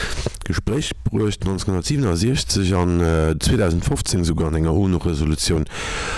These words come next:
verankert, an bis lo, wo, äh, kein Interesse do, für das durchzusetzen, wobei da war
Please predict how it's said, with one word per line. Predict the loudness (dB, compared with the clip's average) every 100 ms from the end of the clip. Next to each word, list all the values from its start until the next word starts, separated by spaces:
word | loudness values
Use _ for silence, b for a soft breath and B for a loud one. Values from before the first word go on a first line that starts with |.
| B
verankert, | 0 0 -2 2 2 2 -2 B B B B
an | 0 0 0 0
bis | 2 2 4
lo, | 2 2
wo, | 2 0 -4 -10 -8 -8 -8 -8 -2
äh, | 0 0 -2 -2
kein | 0 2
Interesse | 2 4 2 2 0 0
do, | 0 0 0 -4
für | -2 2 2 0
das | -2 -2
durchzusetzen, | -2 -4 -2 0 0 0 0 2
wobei | 2 2 2 2
da | 2 2
war | 0